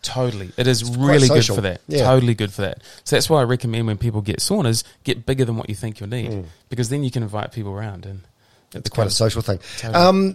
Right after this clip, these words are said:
Speaker 2: clearly the answer's no, but I, I wonder if you, like, your wife's bothered, bothered about this. Like, your house is like a halfway house.
Speaker 1: Yeah.
Speaker 2: Uh, gra-, granted, it's a, it's a very, very upmarket halfway house. It's like a who's who of New Zealand sports and entertainment, but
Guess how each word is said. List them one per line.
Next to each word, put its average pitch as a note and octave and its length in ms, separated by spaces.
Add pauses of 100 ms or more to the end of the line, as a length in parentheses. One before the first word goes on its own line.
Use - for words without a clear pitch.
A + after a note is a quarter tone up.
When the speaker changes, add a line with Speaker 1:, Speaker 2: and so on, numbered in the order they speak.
Speaker 2:
clearly E3+ 280
the C3 160
answer's A#2 320
no, A#2 220
but G#2+ 100
I, A#2 300
I - 20
wonder C#3+ 240
if B2 120
you, C3 80
like, C3 200
your C3 120
wife's A2 300
bothered, G2+ 440
bothered G2+ 240
about F#2 220
this. G2 200
Like, G#2+ 140
your C3+ 140
house D3 260
is A#2 80
like A2 100
a F#2+ 60
halfway G2 460
house. - 340 (180)
Speaker 1:
Yeah. G2+ 240 (140)
Speaker 2:
Uh, D#3 120 (160)
gra-, F#3 260
granted, F3+ 340
it's C3 160
a, C3 80
it's - 160
a A#2 40
very, D#3 380
very A2+ 640 (380)
upmarket D3 520
halfway G2 460
house. F#2 260
It's A#2 140
like A#2+ 80
a A2 100
who's B2 300
who A#2+ 160
of F#2+ 100
New A2+ 140
Zealand A2 260
sports - 360
and A#2+ 100
entertainment, A#2 520
but A#2+ 200